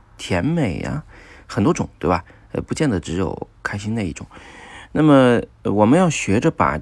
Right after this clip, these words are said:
这么多种复杂的情绪都记录下来，这个人呢，他就更像是个人啊，活的人。所以自然而然的，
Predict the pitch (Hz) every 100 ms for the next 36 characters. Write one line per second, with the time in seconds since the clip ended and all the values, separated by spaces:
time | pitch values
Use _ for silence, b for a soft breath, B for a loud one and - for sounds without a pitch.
0 | - - 202 147 - 98 82 78 - -
1 | 92 82 - 76 - - 80 85 73 -
2 | 69 - - - - 135 92 82 87 71
3 | - 80 - 92 80 78 - 71 - -
4 | - _ - 80 - - - - - 117
5 | 110 - - _ _ _ - 143 139 170
6 | 151 151 131 98 135